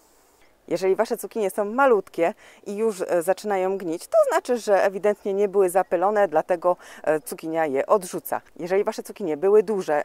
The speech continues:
ale zaczynają gnić, no to ewidentnie były zapylone, ale,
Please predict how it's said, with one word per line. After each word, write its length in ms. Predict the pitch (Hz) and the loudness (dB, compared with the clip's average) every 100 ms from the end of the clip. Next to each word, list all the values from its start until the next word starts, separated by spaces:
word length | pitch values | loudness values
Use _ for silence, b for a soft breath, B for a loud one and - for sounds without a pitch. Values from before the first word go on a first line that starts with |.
| _ - | _ 0
ale 220 | 160 170 | 2 4
zaczynają 420 | 180 233 220 208 | 0 -2 -2 -2
gnić, 340 | 180 165 - - B B | -4 -8 -10 -16 B B
no 100 | - | -6
to 220 | 156 175 185 | 2 4 4
ewidentnie 400 | 185 202 135 123 | 2 -4 -4 0
były 240 | 175 208 | 4 4
zapylone, 600 | 208 - 165 139 165 262 - B B | 2 0 -2 0 0 -2 -4 B B
ale, 340 | - 147 175 | 0 4 4